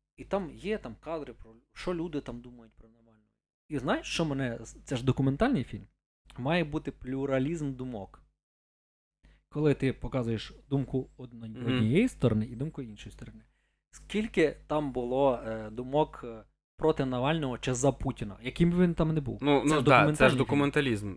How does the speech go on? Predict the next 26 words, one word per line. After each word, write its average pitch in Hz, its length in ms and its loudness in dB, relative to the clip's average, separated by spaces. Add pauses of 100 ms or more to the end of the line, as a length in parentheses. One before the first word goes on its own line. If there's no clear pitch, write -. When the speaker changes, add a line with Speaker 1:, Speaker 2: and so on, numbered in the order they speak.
Speaker 2:
Це, - 200 -6
м, 101 440 -6
Speaker 1:
Це 156 120 2
по - 100 4
Speaker 2:
дай, 156 100 12
дай - 20 8
Speaker 1:
наповненню 151 240 6
Speaker 2:
вгадаю, 120 380 8
Speaker 1:
претензій. - 320 -6
Speaker 2:
аж 147 180 6
ні 139 120 4
одної. 104 540 2
Speaker 1:
Жодної. 107 560 -6
Speaker 2:
А, 113 520 6
класно. 90 520 -8 (400)
Speaker 1:
Жодної. 120 380 -4 (100)
Speaker 2:
То 117 60 4
есть, 120 140 4
Speaker 1:
Що 202 60 6
це 208 120 0
за 170 120 0
документальний 156 720 -2
фільм? 127 140 -2
Speaker 2:
ну, 147 160 4
це, 147 140 0
типу, 160 260 2